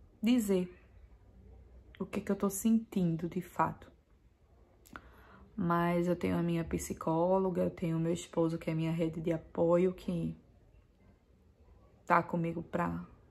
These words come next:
todos os momentos, pra aceitar o, o que eu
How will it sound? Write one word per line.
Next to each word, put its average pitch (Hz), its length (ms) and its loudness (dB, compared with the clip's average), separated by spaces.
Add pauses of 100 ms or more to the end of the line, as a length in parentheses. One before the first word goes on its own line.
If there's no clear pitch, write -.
(640)
todos 185 380 -2
os 175 100 -2
momentos, 175 960 -2 (840)
pra 170 220 0
aceitar 165 600 2
o, 175 280 0 (1080)
o 170 120 -8
que - 180 -10
eu 175 220 0